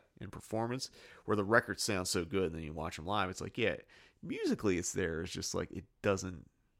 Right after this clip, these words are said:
the album doesn't translate to the live. But then you're like, check this out, and this band Basement, like, holy shit.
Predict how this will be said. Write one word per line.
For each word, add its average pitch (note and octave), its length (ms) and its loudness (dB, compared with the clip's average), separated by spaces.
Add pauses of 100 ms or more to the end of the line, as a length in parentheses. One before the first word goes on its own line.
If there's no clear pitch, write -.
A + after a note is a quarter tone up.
(840)
the A2+ 120 6
album G2 340 8
doesn't E2+ 260 -6
translate D2+ 560 -6
to - 80 -16
the G1+ 120 -14
live. G1+ 340 -8 (440)
But A2+ 120 2
then A#2 80 8
you're G#2+ 120 4
like, F#2 140 4
check - 260 2
this D2 200 -4
out, D2+ 220 0
and D#2 80 -8
this - 100 -8
band C#2+ 260 -6
Basement, C#2 460 -4
like, G#1+ 160 -12
holy F2 320 -2
shit. - 400 -4